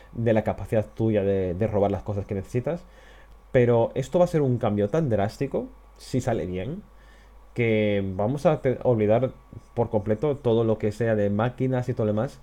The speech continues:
porque esto es completamente lo opuesto. Máquinas llenan muchísimo la mesa de combatentes y esto tira de amuletos, que es, te mete bichos,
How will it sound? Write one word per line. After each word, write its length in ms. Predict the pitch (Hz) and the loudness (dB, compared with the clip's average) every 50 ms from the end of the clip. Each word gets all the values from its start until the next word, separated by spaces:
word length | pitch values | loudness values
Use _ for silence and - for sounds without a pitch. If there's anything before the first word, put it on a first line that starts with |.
| - - - - - - - - | -20 -20 -20 -20 -20 -20 -20 -8
porque 460 | - 117 117 - - 113 110 107 - - - | -4 -4 -4 -2 -2 -2 -2 -2 -2 -4 -6
esto 180 | - 123 - 170 | -8 -6 -4 -6
es 100 | 160 - | -6 -4
completamente 600 | - - 120 113 120 127 143 143 143 135 - 123 | -2 -2 0 0 0 0 0 0 -2 -2 0 0
lo 100 | 104 101 | 0 0
opuesto. 360 | - - - - - - 82 | 0 0 -2 -2 -2 -6 -6
Máquinas 400 | 87 101 117 - 123 104 92 90 | -4 -4 -4 -4 -4 -4 -4 -4
llenan 260 | 101 107 104 98 101 | -4 -4 -2 -2 -2
muchísimo 380 | 104 101 - - - 104 110 110 | -4 -4 -6 -8 -6 -4 -2 0
la 100 | 110 117 | 0 0
mesa 300 | 151 165 - - 185 247 - - - - - - - - - - | 0 -2 -2 -2 -4 -4 -6 -12 -20 -20 -20 -20 -20 -20 -10 -6
de 120 | 107 107 | -6 -4
combatentes 600 | - - 104 104 101 135 135 127 156 165 175 - - - - - | -2 0 0 0 0 0 -2 0 -2 -4 -4 -6 -12 -18 -10 -6
y 160 | 107 107 113 | -2 0 0
esto 360 | 123 123 - - 175 180 - - - - | 0 0 0 -2 -2 -2 -4 -10 -14 -6
tira 240 | - 123 131 147 135 | -4 -2 0 0 0
de 80 | 120 | 0
amuletos, 500 | 104 95 92 101 131 156 - - - - | 0 -2 -2 -2 -4 -4 -6 -8 -10 -10
que 340 | - - 107 95 95 - - - - - - - | -8 -6 -6 -4 -6 -8 -10 -16 -20 -20 -18 -16
es, 140 | - - - - - - - 131 120 117 - - | -14 -14 -14 -18 -16 -10 -8 -6 -6 -6 -2 0
te 80 | 123 | 0
mete 240 | 107 110 113 147 135 | 0 2 2 2 0
bichos, 380 | 127 113 123 127 123 151 139 | 2 2 0 0 0 -4 -6